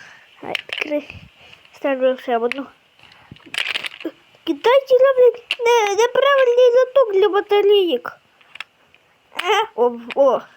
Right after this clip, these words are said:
есть. Все, вставив.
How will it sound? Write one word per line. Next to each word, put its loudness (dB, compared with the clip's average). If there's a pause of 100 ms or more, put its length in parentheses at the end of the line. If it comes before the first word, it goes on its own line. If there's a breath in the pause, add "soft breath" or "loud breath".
(580 soft breath)
есть. -10 (580 loud breath)
Все, -8 (260)
вставив. -8